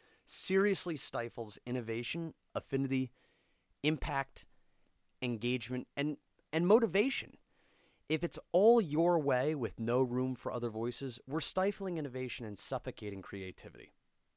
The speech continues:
That's pretty simple. If people don't have a sense of buy-in through their own participation, benefits, and contributions, affinity is going to go down. And that gets to the heart of what my friend and I were discussing.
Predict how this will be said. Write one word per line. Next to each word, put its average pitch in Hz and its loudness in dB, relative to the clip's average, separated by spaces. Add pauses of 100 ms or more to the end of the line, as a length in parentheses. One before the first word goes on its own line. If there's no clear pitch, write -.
(140)
That's - -6 (180)
pretty 190 2
simple. - -4 (680)
If - -2
people 214 4
don't 190 6
have 170 4
a 151 0
sense 156 0
of 123 -2
buy-in 147 2
through 135 -6
their 127 -4
own 131 0
participation, 131 -8
benefits, 120 -4
and 117 -8
contributions, 123 -8 (300)
affinity 214 2
is 175 -2
going 190 4
to 185 0
go 190 6
down. 202 2 (1120)
And 170 -2
that 220 -2
gets - -2
to 175 -10
the 170 -2
heart 160 -2
of 135 -4
what 139 -4
my 123 -6
friend 127 -6
and 117 -6
I 110 -6
were 101 -8
discussing. - -10